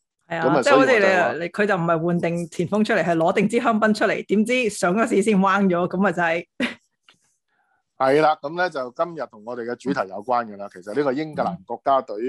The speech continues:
Speaker 2: 嘅，
Speaker 1: 嗯。
Speaker 2: 呃，呢個英格蘭代表隊喺呢個歐國杯捧，
Speaker 1: 嗯。
Speaker 2: 即係攞唔到冠軍，噉啊，亦都係呢，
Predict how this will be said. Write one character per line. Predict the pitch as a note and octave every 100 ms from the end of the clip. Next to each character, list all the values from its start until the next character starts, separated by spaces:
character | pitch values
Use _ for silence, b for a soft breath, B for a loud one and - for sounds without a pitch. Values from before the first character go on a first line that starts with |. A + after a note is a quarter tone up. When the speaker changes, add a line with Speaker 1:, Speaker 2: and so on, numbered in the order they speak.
| C3+
Speaker 2:
嘅， | A#2+
Speaker 1:
嗯。 | A2+
Speaker 2:
呃， | A#2
呢 | C3
個 | D3 B2+
英 | D3+
格 | B2
蘭 | F#2+
代 | G#2
表 | G#2 C#3
隊 | A2 B2 C#3+ _ _ _ _ _
喺 | A#2 B2+ C#3
呢 | C#3+
個 | C3 A#2
歐 | B2+ C#3 C3
國 | A2+
杯 | E2 C3 C3+ C#3 C#3 _
捧， | A2+ C3+
Speaker 1:
嗯。 | D#3 _ _
Speaker 2:
即 | D3
係 |
攞 | A#2 B2
唔 | G2+
到 | A#2
冠 | B2 A2+ A2+
軍， | D#3 D#3+ _ _ _ _ -
噉 | A#2 B2
啊， | G2+
亦 | G2+ G#2
都 | C#3 C#3
係 | G2+ G2+
呢， | A#2 C3